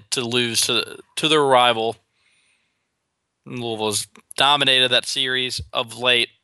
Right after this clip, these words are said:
but U K fans, it's, it's getting closer. It's gonna be more competitive, uh, and you should be very thrilled to have the,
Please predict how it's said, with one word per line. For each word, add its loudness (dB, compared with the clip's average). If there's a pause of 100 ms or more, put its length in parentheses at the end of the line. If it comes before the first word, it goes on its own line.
(260)
but -12
U -12
K -2
fans, -6
it's, -12 (140)
it's -2
getting 0
closer. -6
It's -10
gonna -4
be -8
more -8
competitive, -4 (420)
uh, 2
and 0
you -6
should 0
be -6
very 0
thrilled 2
to 0
have 2
the, -2